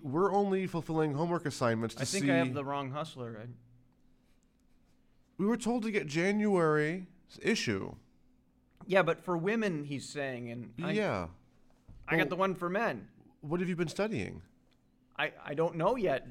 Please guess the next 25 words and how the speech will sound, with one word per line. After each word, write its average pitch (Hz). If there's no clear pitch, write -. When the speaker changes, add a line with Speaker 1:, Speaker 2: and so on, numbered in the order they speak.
Speaker 2:
I 139
figured 151
it 147
would 143
be 143
clear 175
to 139
us 123
when 139
Johansson 143
Speaker 1:
Well, 151
it's, -
I 156
mean, 156
it's 165
pretty 214
clear 127
from 101
the 95
photo 110
spread 107
that 98
I 131
looked 127
at. 104